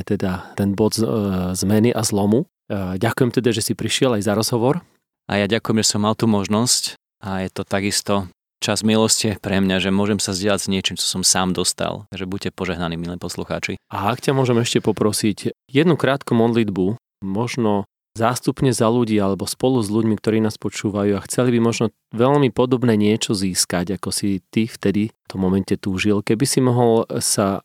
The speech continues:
Speaker 1: ako keby spolu s nimi pomodliť pár vetami.
Speaker 2: Môžeme, môžeme to skúsiť. Drahý Bože, chcem ti ďakovať, že, že ťa môžem dnes nazývať svojim otcom,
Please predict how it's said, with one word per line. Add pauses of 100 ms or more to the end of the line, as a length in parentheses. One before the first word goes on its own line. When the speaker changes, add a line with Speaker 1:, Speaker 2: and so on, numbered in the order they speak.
Speaker 1:
ako
keby
spolu (320)
s
nimi (160)
pomodliť (240)
pár
vetami. (400)
Speaker 2:
Môžeme, (320)
môžeme
to
skúsiť. (800)
Drahý
Bože, (720)
chcem
ti
ďakovať,
že, (400)
že
ťa
môžem
dnes
nazývať
svojim
otcom,